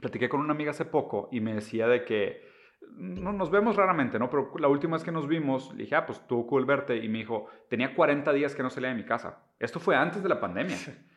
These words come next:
Speaker 1: Entonces, o sea, ella ya era intro-, in-,
Speaker 2: Claro.
Speaker 1: introvertida en este sentido, y ahora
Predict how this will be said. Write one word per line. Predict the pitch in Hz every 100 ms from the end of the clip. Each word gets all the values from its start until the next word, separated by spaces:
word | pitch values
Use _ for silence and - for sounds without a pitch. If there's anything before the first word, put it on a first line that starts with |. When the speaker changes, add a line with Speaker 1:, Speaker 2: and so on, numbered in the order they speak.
| - -
Speaker 1:
Entonces, | - 117 135 135 -
o | 131
sea, | 113 98
ella | 110 120
ya | 131 120
era | 123 214 165
intro-, | 123 120 120
in-, | 123 107
Speaker 2:
Claro. | 110 110
Speaker 1:
introvertida | 107 113 107 127 120
en | 117
este | -
sentido, | 104 107 117 107 98
y | 107
ahora | 110 120 147 214 -